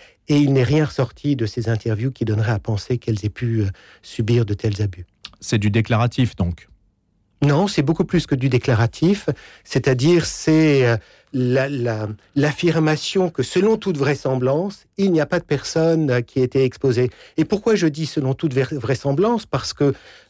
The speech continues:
Speaker 1: euh, je dirais, c'est impossible, et il y a une forme d'exigence intellectuelle à dire, euh,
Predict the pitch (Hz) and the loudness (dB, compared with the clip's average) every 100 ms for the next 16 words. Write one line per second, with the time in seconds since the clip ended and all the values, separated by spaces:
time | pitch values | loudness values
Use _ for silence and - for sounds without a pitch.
0 | - 131 131 143 147 160 160 - - 139 | -6 -4 0 2 2 2 0 -2 -4 -4
1 | 127 - - 170 - 160 - - 220 220 | -4 -6 -2 -2 2 0 0 -2 2 2
2 | 151 127 113 _ _ 139 131 127 127 120 | 2 0 -2 _ _ -2 0 2 0 2
3 | 151 143 147 147 147 170 143 127 135 - | 0 0 0 0 0 0 -2 -2 -4 0
4 | 202 160 127 175 170 135 | 0 2 2 0 2 0